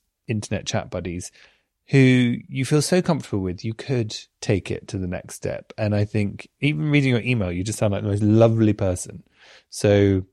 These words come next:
it's a pandemic. Let's all remember it's a global pandemic. It's fucked with loads of us, and things are starting to improve, starting to improve for some, not everywhere in the world, but time and patience,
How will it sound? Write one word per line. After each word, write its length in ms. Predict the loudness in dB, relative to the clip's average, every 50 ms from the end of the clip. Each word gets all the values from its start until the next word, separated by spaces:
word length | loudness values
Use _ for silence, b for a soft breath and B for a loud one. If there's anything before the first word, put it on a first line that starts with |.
| _ _ _ _ _ _ _
it's 140 | -6 -4 -4
a 40 | -2
pandemic. 640 | 0 2 2 2 2 2 2 0 0 -2 -6 -6 -4
Let's 180 | -4 -2 0
all 120 | 0 0 0
remember 240 | 0 0 -2 -2
it's 200 | -4 -6 -6 -6
a 40 | -6
global 440 | -2 0 2 4 4 4 4 2 0
pandemic. 600 | 0 -2 -2 -2 -2 -4 -6 -6 -8 -12 -14 -12
It's 280 | -10 -10 -10 -10 -12 -20 _ _ _ _ _ _ _ _ _ _
fucked 300 | -6 -6 -6 -6 -6 -4
with 120 | -4 0 2
loads 360 | 4 4 4 4 4 0 -2
of 100 | -8 -8
us, 300 | -8 -8 -8 -10 -14 -16 _ -8
and 460 | -6 -4 -2 -2 -4 -4 -6 -8 -12 _ _ _ _ _ _ _ _ _ _
things 280 | -2 -2 0 0 -2
are 60 | -2 -4
starting 500 | -2 2 2 2 2 2 0 0 -2 -2
to 400 | -2 0 2 4 4 4 2 2
improve, 520 | 0 -4 -4 -2 -2 -2 -2 -4 -6 -12 -14 -16
starting 580 | -6 0 4 6 6 6 4 0 -4 -8 -8
to 140 | -6 -4 -4
improve 360 | -6 -6 -6 -6 -8 -8 -10 -14
for 180 | -14 -8 -8 -8
some, 420 | -6 -4 -4 -4 -4 -4 -8 -10 -10
not 280 | -8 -6 -6 -4 -4
everywhere 300 | -6 -6 -4 -4 -6 -6
in 80 | -6 -6
the 80 | -6 -6
world, 240 | -6 -6 -8 -8 -4 -2
but 260 | -2 -2 -2 -4 -8 -16 _ -14
time 580 | -8 -2 2 4 4 4 4 4 2 0 -4 -4
and 220 | -4 -4 -4 -4
patience, 640 | 0 0 2 2 2 -2 -6 -8 -8 -10 -10 -12